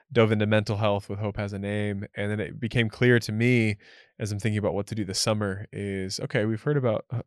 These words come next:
Hope Has a Name, and that's Jesus, but who is Jesus? And, and how do we get to know him?" And so absolutely. And I think for myself as well, it, it's, uh, fundamental to kinda break it down to the basics. You know, you learn any type of sport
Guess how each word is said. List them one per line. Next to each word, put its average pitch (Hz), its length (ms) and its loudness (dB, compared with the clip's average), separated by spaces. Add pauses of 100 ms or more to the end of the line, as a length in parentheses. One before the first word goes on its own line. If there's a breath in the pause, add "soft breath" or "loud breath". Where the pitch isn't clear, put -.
(100)
Hope 156 180 -2
Has 123 160 2
a 110 60 2
Name, 120 240 4
and 110 100 0
that's 110 140 -6
Jesus, 120 360 0
but - 140 -6
who 123 120 2
is 139 160 2
Jesus? - 480 -10 (540 soft breath)
And, 107 400 -4
and 110 160 -4
how 117 120 2
do 117 80 2
we 110 60 2
get 98 120 -6
to - 100 -12
know 95 120 -8
him?" 107 320 -10 (160)
And 104 280 -14
so 104 380 -6 (460 soft breath)
absolutely. 120 760 2 (200)
And 110 140 -4
I 110 80 -2
think 120 200 -4
for 117 100 -2
myself 120 400 4
as 101 160 -2
well, 110 340 4
it, 107 300 -8
it's, - 580 -8
uh, - 260 -10
fundamental 110 840 0
to 107 360 -2 (520 soft breath)
kinda 110 160 2
break 107 160 2
it 110 60 -2
down 107 120 2
to 107 80 -2
the 104 40 -4
basics. - 460 -2
You - 100 -10
know, 101 100 -4
you 117 180 0
learn 127 160 8
any 135 220 6
type 135 180 4
of 131 80 2
sport 139 420 8